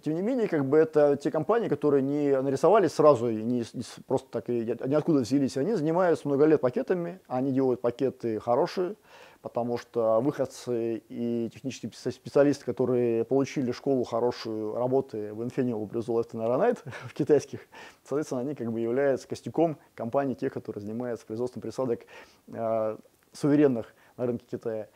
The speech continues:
Поэтому, конечно же, эти компании — это не компании, которые в полуподвальных помещениях делают какие-то пакеты, клепают непонятно. Это вполне нормальные, качественные компании, которые делают качественные компоненты, которые соответствуют мировому уровню, стандарту мировому,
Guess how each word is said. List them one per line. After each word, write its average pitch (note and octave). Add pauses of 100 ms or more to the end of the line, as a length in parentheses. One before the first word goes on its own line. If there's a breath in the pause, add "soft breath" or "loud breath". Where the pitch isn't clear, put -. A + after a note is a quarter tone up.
(300 loud breath)
Поэтому, D3+
конечно E3
же, C3+
эти D3
компании — C#3+
это B2+
не C3
компании, D#3
которые A#2+
в -
полуподвальных C#3+
помещениях C3
делают C3
какие-то A#2
пакеты, E3
клепают B2
непонятно. A#2
Это G#2+
вполне E3+ (280 soft breath)
нормальные, C3
качественные C3
компании, C#3+
которые A2
делают B2+
качественные B2
компоненты, D3+
которые A2+
соответствуют C3
мировому A#2+
уровню, A#2
стандарту A2+
мировому, G#2+